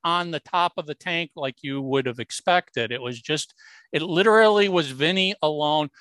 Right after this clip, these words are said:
And even though at the last minute they told people no photos and no video of everything Vinny's doing, even though that was promised very early on in the promotions.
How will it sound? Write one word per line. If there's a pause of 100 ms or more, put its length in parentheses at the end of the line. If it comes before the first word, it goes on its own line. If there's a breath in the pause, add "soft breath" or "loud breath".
(240 soft breath)
And (720)
even
though (300)
at
the
last
minute (220)
they (680)
told
people
no
photos
and
no
video
of
everything
Vinny's
doing, (560)
even
though
that
was
promised
very
early
on
in
the
promotions.